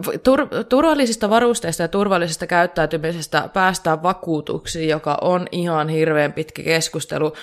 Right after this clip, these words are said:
niin ei varmaan nyt lähdetä ihan perkaamaan sitä, että niin, miltä kaikilta yhtiöiltä saa minkälaisia ehtoja, mut eli se,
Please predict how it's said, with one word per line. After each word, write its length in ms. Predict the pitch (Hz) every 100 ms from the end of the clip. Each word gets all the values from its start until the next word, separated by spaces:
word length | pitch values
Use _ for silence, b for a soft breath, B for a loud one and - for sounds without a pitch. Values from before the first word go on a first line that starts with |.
| B B
niin 120 | 170
ei 160 | - 180
varmaan 320 | 214 196 165
nyt 140 | 156 170
lähdetä 340 | 165 156 143
ihan 260 | - 170 160
perkaamaan 600 | 156 156 160 143 147 151
sitä, 280 | 170 156 143
että 260 | 147 -
niin, 200 | 156 151 - B B - - -
miltä 300 | 190 190 185
kaikilta 380 | 156 156 156 -
yhtiöiltä 520 | 170 - 160 143 156
saa 140 | 160
minkälaisia 600 | 156 160 160 147 156 151 -
ehtoja, 640 | 175 170 - 143 160 160
mut 180 | 180 175 - -
eli 220 | 190 208
se, 320 | 208 196 -